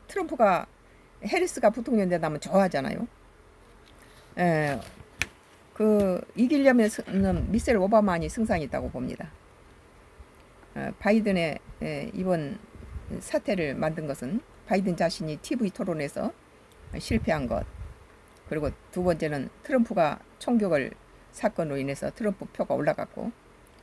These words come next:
그리고 이제 마지막 세 번째는 바이든 자신이 코로나에 감염돼서 노세의,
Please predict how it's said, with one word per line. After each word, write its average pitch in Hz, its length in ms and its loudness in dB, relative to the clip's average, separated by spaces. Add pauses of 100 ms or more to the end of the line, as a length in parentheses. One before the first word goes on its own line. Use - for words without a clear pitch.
(340)
그리고 175 200 2
이제 156 440 -4
마지막 175 440 4
세 220 120 -4
번째는 175 560 -2
바이든 170 520 0 (180)
자신이 156 380 -2
코로나에 202 460 2
감염돼서 151 720 -4 (600)
노세의, 202 680 4